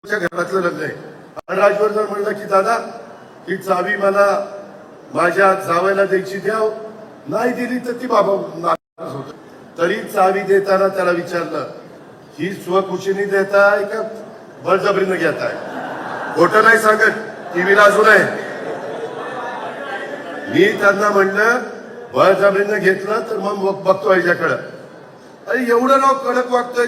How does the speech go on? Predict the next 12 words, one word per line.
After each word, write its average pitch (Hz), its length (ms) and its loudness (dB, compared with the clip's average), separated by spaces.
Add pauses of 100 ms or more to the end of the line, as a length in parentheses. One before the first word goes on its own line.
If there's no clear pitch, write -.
(100)
तरी 240 160 2
देखील 240 280 -6
माझी 233 300 -4
बदनामी 220 380 -4
करता. 202 340 -8
हा? 175 120 -4 (1120)
हा? 139 120 -4 (2250)
नाही 208 140 0
ना, 247 80 2
खरं 180 460 -2
आहे 247 80 2
ते, 254 380 0